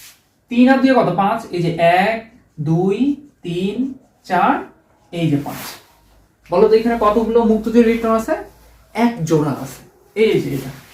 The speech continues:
এটা কি বন্ধন গঠনে অংশগ্রহণ করবে? এটা তো already জোড় বাঁধে আছে। সিঙ্গেল আছে কে কে? এই যে এক, দুই, তিন। এই তিনটা দিয়ে সে তিনটা হাইড্রোজেনকে ধরবে, ফলে সে কি হবে? এইভাবে গঠন করবে,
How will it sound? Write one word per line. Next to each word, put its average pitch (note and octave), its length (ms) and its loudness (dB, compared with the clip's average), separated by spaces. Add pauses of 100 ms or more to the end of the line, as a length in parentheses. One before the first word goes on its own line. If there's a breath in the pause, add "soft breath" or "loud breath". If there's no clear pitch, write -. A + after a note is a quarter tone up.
(100)
এটা F#3 80 -2
কি F#3+ 80 2
বন্ধন G3 320 4
গঠনে A3+ 220 2
অংশগ্রহণ G#3+ 360 -2
করবে? A#3+ 460 4
এটা F#3 140 -4
তো A#3 100 4
already G#3+ 600 4
জোড় F#3+ 220 2
বাঁধে C#3 260 0
আছে। - 220 -12 (1160)
সিঙ্গেল A#3+ 400 4
আছে C4 200 2
কে C4 140 0
কে? D#4 160 -4 (300)
এই D#3+ 240 0
যে - 220 -6
এক, E3 340 -2
দুই, F#3+ 280 -4
তিন। C#3 260 -2 (320 soft breath)
এই C4+ 220 6
তিনটা C4 380 4
দিয়ে C#4+ 200 2
সে D#4+ 140 -6 (100)
তিনটা C#4 360 6
হাইড্রোজেনকে F#3+ 680 -2
ধরবে, C#3+ 380 -8 (1120)
ফলে G3 180 4
সে B3+ 140 2
কি B3+ 140 8
হবে? D#3 240 4 (240)
এইভাবে F#3 480 -2
গঠন C#3 340 -4
করবে, C3 220 -8